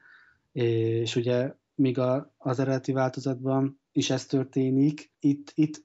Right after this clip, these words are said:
attól lesz félelmetesebb a dolog, hogy amikor ez mind kiderül, akkor a, a másik főhősünk, a Sievete Ejiofor, ö, megrökönyödik azon, hogy, hogy egy, aki, egy olyan ember, akit ennyire ismer, ennyire szeretett, az ilyesmit is képes tenni, tudod?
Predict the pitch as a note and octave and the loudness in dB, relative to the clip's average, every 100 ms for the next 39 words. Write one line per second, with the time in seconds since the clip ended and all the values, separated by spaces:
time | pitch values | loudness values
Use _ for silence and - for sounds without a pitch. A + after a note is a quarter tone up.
0 | _ E3 E3 D#3 C3 - C#3 C3 C3 C#3+ | _ -6 0 0 0 0 0 0 -2 -2
1 | C3+ C3+ C3+ C3+ C3 B2 B2+ C#3+ - C#3 | -2 -2 -2 -4 -4 -4 -4 -6 -8 -8
2 | A#2+ - C#3 C3+ - B2+ B2 B2 C#3 D3+ | -8 -2 -2 -2 -6 -4 -2 0 0 -2
3 | - _ _ _ - B2 - B2+ B2 A#2+ | -10 _ _ _ -14 -10 -6 -2 -2 -4
4 | - _ C3 A#2 A#2 B2 B2+ B2+ D3+ - | -8 _ -8 -6 -6 -6 -4 -4 -4 -2
5 | C#3+ C#3+ C#3 C#3+ C3 B2+ B2 B2 B2+ - | 0 0 -2 -2 -2 -2 -2 -2 -6 -6
6 | C3+ B2+ B2 B2+ B2+ B2+ A#2 C3 C3 D3 | -4 -4 -4 -6 -6 -6 -4 -4 -2 2
7 | D3+ D3+ - - _ _ _ D3+ C#3 C#3 | 2 0 -6 -20 _ _ _ -4 2 4
8 | C#3+ D3 D#3+ C3 - - C#3+ C#3+ C3+ B2+ | 6 6 2 -2 -10 -4 -2 0 0 0
9 | B2 B2+ C3+ B2+ B2+ D#3 B2+ C#3+ - _ | -4 -6 -6 -4 -6 -6 -8 -8 -10 _
10 | C#3 C#3 D#3 F3 - B2+ C#3 C3 B2+ B2+ | -6 -4 -4 -6 -8 -2 -2 0 -2 -2
11 | B2 C3+ C#3 C3 B2+ - B2+ C3 C3 A#2+ | -4 0 2 2 0 -2 -2 0 0 -2
12 | - B2+ C3 B2 - _ _ _ _ - | -4 -2 -2 -4 -12 _ _ _ _ -8
13 | B2+ C#3 B2 C3+ - - - - _ _ | 0 2 0 -4 -4 -4 -6 -12 _ _
14 | _ _ - B2 A#2+ A2 - A#2+ A2+ A#2 | _ _ -6 -4 -4 -8 -6 -4 -4 -4
15 | A#2 A2 | -4 -4